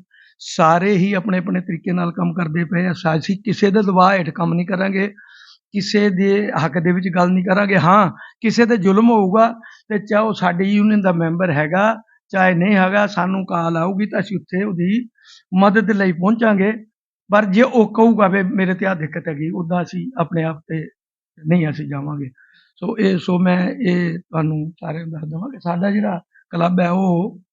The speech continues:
ਇਹਦੇ ਦਬਾਅ ਹੇਠ ਕੰਮ ਨਹੀਂ ਕਰੂਗਾ। ਦਬਾਅ ਦੀ ਜਿਹੜੀ ਗੱਲ ਹੈ ਅੱਜ ਦੀ ਨਹੀਂ ਗੱਲ ਹੈ, ਇਹ ਸਟੇਟ ਸਰਕਾਰਾਂ ਵੀ ਪਾਉਣ ਡੀਆਂ, ਸੈਂਟਰ ਵੀ ਪਾਉਂਦੀ ਆ। ਇਹ ਨਹੀਂ ਕਿ ਹੁਣ ਸਰਕਾਰ ਇਹੀ ਪਾਉਣ ਡਈ, ਸ਼ੁਰੂ 'ਚ ਹੁੰਦਾ ਆ। ਜਿੱਥੇ ਤੱਕ ਮੈਂ ਤਾਂ ਆਪਣੀ ਯਾਦ ਦੱਸਦੀ ਵੀ ਉੱਨੀ ਸੌ ਪਝੱਤਰ 'ਚ ਵੀ ਇੱਦਾਂ ਹੋ ਚੁੱਕਾ ਵਾ, ਉਹ ਤਾਂ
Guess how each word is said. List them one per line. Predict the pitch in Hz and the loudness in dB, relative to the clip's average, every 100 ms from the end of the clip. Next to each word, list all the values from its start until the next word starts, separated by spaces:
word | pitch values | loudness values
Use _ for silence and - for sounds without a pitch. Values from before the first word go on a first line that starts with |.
| _ _ 131 _ - | _ _ _ _ -4
ਇਹਦੇ | 180 | -4
ਦਬਾਅ | 160 156 160 | -2 -2 -2
ਹੇਠ | 156 185 | -2 -4
ਕੰਮ | 208 165 156 | -2 0 2
ਨਹੀਂ | 156 147 | 2 -2
ਕਰੂਗਾ। | 156 151 | -4 -2
ਦਬਾਅ | 180 175 156 180 | 0 2 4 4
ਦੀ | 208 | 2
ਜਿਹੜੀ | 226 262 269 | 2 2 2
ਗੱਲ | 220 240 | 2 2
ਹੈ | 269 | 2
ਅੱਜ | 220 214 | 2 0
ਦੀ | 247 | -2
ਨਹੀਂ | 320 | -4
ਗੱਲ | 262 165 | -4 -4
ਹੈ, | 147 - _ _ - | -6 -14 _ _ -6
ਇਹ | 196 | -4
ਸਟੇਟ | 196 202 202 | 0 2 2
ਸਰਕਾਰਾਂ | 185 196 165 156 | 0 -2 0 0
ਵੀ | 165 220 | 0 0
ਪਾਉਣ | 226 226 | 0 0
ਡੀਆਂ, | 233 247 233 | 0 0 0
ਸੈਂਟਰ | - 180 170 | 0 0 0
ਵੀ | 233 | 0
ਪਾਉਂਦੀ | 247 220 202 247 | 2 2 2 0
ਆ। | 247 - - - - | 0 -6 -20 -20 0
ਇਹ | 247 269 | 4 4
ਨਹੀਂ | 311 | 2
ਕਿ | 311 | 0
ਹੁਣ | 302 220 240 | 4 6 4
ਸਰਕਾਰ | 208 226 220 | 2 2 4
ਇਹੀ | 220 226 | 4 4
ਪਾਉਣ | 220 196 | 4 2
ਡਈ, | 185 | 2
ਸ਼ੁਰੂ | 226 285 | 0 0
'ਚ | 302 | -2
ਹੁੰਦਾ | 320 294 233 214 214 | -2 0 2 2 0
ਆ। | 214 _ _ _ _ _ | -4 _ _ _ _ _
ਜਿੱਥੇ | 185 180 | -4 -2
ਤੱਕ | 190 | 0
ਮੈਂ | 214 202 | 2 2
ਤਾਂ | 233 233 | 2 0
ਆਪਣੀ | 226 233 | 0 2
ਯਾਦ | 233 226 202 | 2 2 0
ਦੱਸਦੀ | 226 233 | -2 -2
ਵੀ | 247 | 0
ਉੱਨੀ | 247 220 | 0 0
ਸੌ | 226 | -2
ਪਝੱਤਰ | 240 214 156 180 | -2 -2 -2 -4
'ਚ | |
ਵੀ | 226 | -2
ਇੱਦਾਂ | 233 220 | 0 0
ਹੋ | 202 | 0
ਚੁੱਕਾ | - - 202 | -2 -8 -6
ਵਾ, | 196 190 _ _ - | -8 -10 _ _ -4
ਉਹ | |
ਤਾਂ | 196 | -2